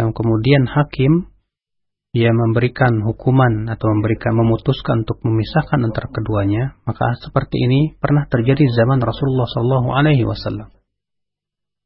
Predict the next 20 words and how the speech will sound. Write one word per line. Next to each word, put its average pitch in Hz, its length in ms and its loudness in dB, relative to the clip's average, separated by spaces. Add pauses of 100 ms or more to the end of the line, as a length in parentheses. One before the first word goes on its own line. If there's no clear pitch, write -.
(300)
Ya. 101 240 -2 (1300)
Di 120 80 -2
mana 147 240 6
di 143 80 4
zaman 165 240 6
Rasulullah 160 480 4
sallallahu 143 400 4
alaihi 127 240 2
wasallam 131 320 0
pernah 117 320 2
ada 120 160 0
seorang 127 320 2
wanita 135 320 2
datang 151 320 2
kepada 123 320 0
Rasulullah 135 400 2
dan 123 80 0
berkata, 123 400 -2
"Wahai 110 240 0
Rasulullah, 131 720 0